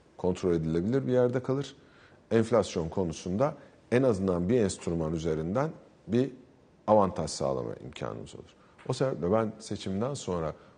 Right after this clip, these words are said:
kur önemli bir düzeltme yapacak beklentisine katılamıyorum. Program başarısızlığa uğramazsa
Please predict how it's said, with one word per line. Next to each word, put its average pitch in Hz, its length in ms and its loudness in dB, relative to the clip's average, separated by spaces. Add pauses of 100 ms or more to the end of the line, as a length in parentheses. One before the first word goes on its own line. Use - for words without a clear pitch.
(140)
kur 113 240 2 (340)
önemli 98 360 0
bir 135 60 -2
düzeltme 85 560 -2 (360)
yapacak 95 520 -2 (360)
beklentisine 98 920 -2 (480)
katılamıyorum. 123 720 2 (1000)
Program 107 420 4
başarısızlığa 98 640 2
uğramazsa 76 500 -2